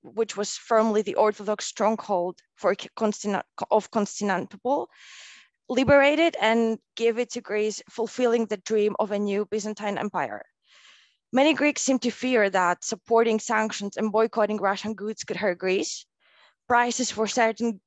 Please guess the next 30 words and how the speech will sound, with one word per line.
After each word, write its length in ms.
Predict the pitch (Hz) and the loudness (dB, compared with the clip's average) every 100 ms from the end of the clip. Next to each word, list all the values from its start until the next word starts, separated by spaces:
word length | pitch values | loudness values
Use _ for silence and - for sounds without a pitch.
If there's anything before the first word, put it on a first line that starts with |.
| - | 0
products, 420 | 226 208 196 - | 2 2 0 -4
including 380 | 220 214 226 202 | -6 -2 -2 -2
electricity 760 | 208 202 - 233 202 226 214 | -4 -6 -4 -2 -2 -4 -2
and 120 | 202 | -2
gas, 440 | 190 175 165 160 - | 0 2 2 -2 -10
have 160 | 202 - - _ | -14 -16 -20 _
risen 340 | 220 233 214 | 0 2 2
sharply 380 | 220 220 208 208 | 0 2 2 0
in 80 | 190 | -4
Greece, 340 | 190 185 185 | -2 -2 -2
so 120 | - 214 | -2 -2
it's 160 | 196 | -2
expected 580 | 226 - - 208 - 214 | -8 -6 -4 -4 -4 -4
that 140 | 202 - - | -4 -6 -4
most 280 | 214 208 | -2 -2
people 360 | - 208 185 190 - - - _ | -4 -8 -4 -6 -6 -18 -20 _
fear 300 | - 254 247 | 2 4 4
that 220 | 202 190 | 2 2
those 300 | 220 202 190 | 4 4 2
measures 460 | 208 196 190 175 - | 2 2 0 -4 -4
against 400 | 196 190 190 - | -4 -2 -2 -2
Moscow 400 | 214 185 - 214 | -2 -2 -2 -2
will 140 | 202 196 | 0 0
have 180 | 190 | -2
an 100 | 190 | -2
impact 400 | 214 220 160 - | -2 -2 -4 -6
on 80 | 190 | -6
their 160 | 190 156 | -4 -4
economic 420 | 202 190 175 185 - | -4 -4 -4 -4 -10
situation. 720 | - - 202 175 170 226 254 | -16 -10 -2 -2 0 2 2